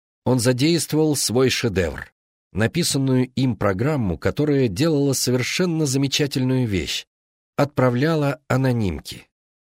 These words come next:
То есть меняла его адрес на несуществующий. Даже если их хитроумный фаервол в Познани и зарегистрирует, откуда было вторжение, пользы от этого будет немного. Адресом будет несуществующая улица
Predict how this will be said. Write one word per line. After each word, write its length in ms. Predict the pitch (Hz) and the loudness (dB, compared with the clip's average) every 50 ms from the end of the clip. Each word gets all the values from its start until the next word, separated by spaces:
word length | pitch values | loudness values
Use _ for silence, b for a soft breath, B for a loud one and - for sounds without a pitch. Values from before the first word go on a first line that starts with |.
| _ | _
То 80 | _ 127 | _ 4
есть 240 | 147 151 - - - | 4 4 2 0 0
меняла 420 | 135 165 180 185 185 165 143 123 | 2 2 4 4 4 4 4 2
его 280 | 113 107 104 104 110 123 | 2 2 2 2 2 4
адрес 440 | 165 190 180 156 151 135 - - - _ | 4 2 2 2 0 0 -2 -4 -4 _
на 140 | 107 139 160 | -2 0 0
несуществующий. 1120 | 170 180 175 - 196 180 - - 185 - - 143 107 90 78 69 - - - - - _ _ _ _ _ _ _ | 0 0 0 0 -2 -2 -2 -2 -4 -2 -2 0 0 0 0 -2 -4 -4 -6 -6 -12 _ _ _ _ _ _ _
Даже 320 | - 90 139 175 165 151 160 | -2 2 2 2 2 2 0
если 320 | 160 175 156 - - 165 | 0 0 0 0 -2 -4
их 260 | 160 - - 180 165 | -4 -2 -2 -2 -2
хитроумный 720 | - - - 156 147 143 139 131 160 180 165 151 139 131 123 | -4 -4 -4 -2 0 2 2 2 2 2 2 2 2 0 0
фаервол 680 | - - 139 139 147 143 131 131 131 151 175 160 117 | 0 0 0 2 2 2 0 0 0 0 0 0 -2
в 120 | 95 - - | -4 -6 -6
Познани 560 | - 175 180 156 110 113 101 92 98 107 113 | -2 0 0 0 0 0 0 0 0 0 -2
и 40 | 107 | 0
зарегистрирует, 920 | 95 120 120 127 135 139 131 - - 208 233 220 165 117 101 95 92 123 | 0 -2 -2 -2 -2 -4 -4 -4 -2 -2 0 0 2 2 2 2 0 0
откуда 340 | 123 - - 202 196 143 120 | -2 -2 -2 -2 0 0 0
было 240 | 120 156 156 135 | 0 2 0 0
вторжение, 680 | - - 120 107 107 113 160 214 202 147 110 92 85 73 - _ _ _ _ _ _ _ | 0 0 0 0 0 0 0 0 0 0 0 0 -2 -4 -6 _ _ _ _ _ _ _
пользы 460 | - 240 208 147 110 104 104 107 110 | 4 4 4 4 4 0 0 2 2
от 180 | 110 110 - | 2 2 2
этого 360 | 156 135 113 - 95 85 82 80 | 2 2 2 2 0 -2 -2 -4
будет 440 | 80 90 139 202 180 185 180 - | -4 -4 -4 -2 -2 -4 -4 -2
немного. 580 | 196 208 208 202 190 165 110 85 71 - - - _ _ _ _ _ _ _ _ | -2 -2 0 0 2 2 0 0 -2 -10 -16 -18 _ _ _ _ _ _ _ _
Адресом 560 | - 160 170 143 120 117 - - 101 92 92 95 | -2 0 0 0 0 -2 0 -2 -2 -2 -2 -2
будет 280 | 156 170 147 - - | 0 -2 -2 -2 -2
несуществующая 1120 | 143 160 151 - - 175 - - 175 - - - 185 185 180 147 123 - - - 127 113 - - _ | -2 -2 -2 0 -2 -2 -2 -2 -2 -4 -4 -4 -2 -2 0 0 -2 -2 -2 0 0 0 0 -2 _
улица 500 | 175 196 190 185 175 - - 175 165 - | -4 -2 -2 -2 -2 0 0 0 0 0